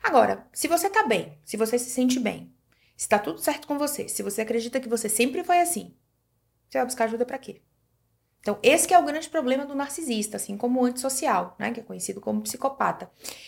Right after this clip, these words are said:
Eles não reconhecem que o comportamento deles é problemático ou causa sofrimento aos outros, tá? Eles acreditam que as pessoas são fracas, que as pessoas, elas são muito mimizentas e que, na verdade, ele tá fazendo o que ele tem que fazer.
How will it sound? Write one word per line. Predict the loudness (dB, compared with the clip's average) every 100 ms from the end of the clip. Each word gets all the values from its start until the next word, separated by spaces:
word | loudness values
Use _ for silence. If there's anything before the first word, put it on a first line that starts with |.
| -20 0
Eles | 4 4 4
não | 2 2
reconhecem | -2 -2 0 2 4 4 4 0
que | -4
o | -4
comportamento | -4 -6 -6 -6 -6 -6 -8
deles | -6 -4 -4 -6 -8 -10 2
é | 4 4
problemático | 4 0 -2 -4 -4 -6 -4 -4
ou | -4
causa | 0 0 0 -4
sofrimento | -10 -10 -8 -8 -8 -8
aos | -6
outros, | -8 -10 -16 -20 -20 _ _ _ _ -6
tá? | -2 0
Eles | 0
acreditam | 0 2 2 0
que | -4
as | -4
pessoas | -4 -4
são | -4 -4
fracas, | 0 4 4 4 -2 -6 -8
que |
as | -10
pessoas, | -10 -8 -6 -4 -2
elas | -2 -4
são | -4 -4 -4 -4
muito | -8 -8 -8 -8
mimizentas | -4 -2 -2 -2 0 0 -2 -4 -6 -8
e | -12
que, | -12
na | -8
verdade, | -6 -2 -2 -2 -4 -10 -10 -14 _ _ _ _
ele | -6 0
tá | 2
fazendo | 2 2
o | 2
que |
ele | 0 0
tem | -2
que | -6
fazer. | -4 -4 -6